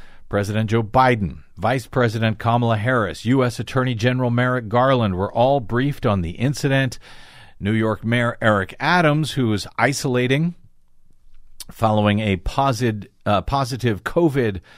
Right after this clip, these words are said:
nineteen test on Sunday, said in a video statement that the city, quote, "will not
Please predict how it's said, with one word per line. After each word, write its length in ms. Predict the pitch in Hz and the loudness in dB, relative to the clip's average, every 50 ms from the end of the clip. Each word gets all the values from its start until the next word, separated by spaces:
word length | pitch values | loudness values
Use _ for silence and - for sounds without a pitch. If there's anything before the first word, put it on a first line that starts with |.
| - - - - - - - - - - - - - - | -20 -20 -20 -20 -20 -20 -20 -18 -18 -16 -18 -16 -10 -4
nineteen 560 | 107 107 113 110 - - - 156 160 147 131 | -2 -2 -2 -2 -4 -4 -2 0 0 0 0
test 380 | - - 131 113 104 - - - | 0 0 0 0 0 -2 -4 -4
on 240 | 101 104 101 98 92 | -2 -2 -2 -2 -2
Sunday, 520 | - - 143 135 135 120 117 113 113 113 | -2 -2 0 0 2 2 2 2 0 0
said 340 | - - 131 120 117 113 113 | -2 0 2 4 4 4 2
in 200 | 98 113 104 98 | 0 0 0 0
a 40 | 90 | 2
video 320 | 92 127 135 135 123 117 | 2 2 2 2 0 0
statement 480 | 110 - 123 117 120 101 113 113 110 - | 0 0 0 0 0 0 -2 -4 -2 -2
that 160 | 104 82 - | -4 -8 -8
the 80 | 85 | -10
city, 320 | - - - 123 110 110 92 | -8 -4 -4 -2 -2 -2 -4
quote, 400 | - - 147 147 151 151 - 110 | -2 0 2 2 2 2 0 -2
"will 360 | 107 135 156 160 156 156 151 | 0 2 4 6 6 4 4
not 320 | 143 135 135 139 147 147 | 2 2 2 2 2 0